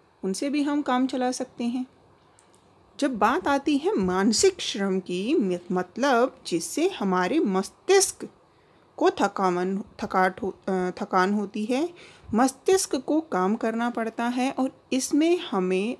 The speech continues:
उच्च शिक्षा प्राप्त व्यक्तियों की ज़रूरत होती है।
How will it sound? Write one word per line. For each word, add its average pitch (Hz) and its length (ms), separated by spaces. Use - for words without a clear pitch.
उच्च 370 280
शिक्षा - 500
प्राप्त 196 440
व्यक्तियों 196 520
की 247 140
ज़रूरत 269 440
होती 262 260
है। 262 200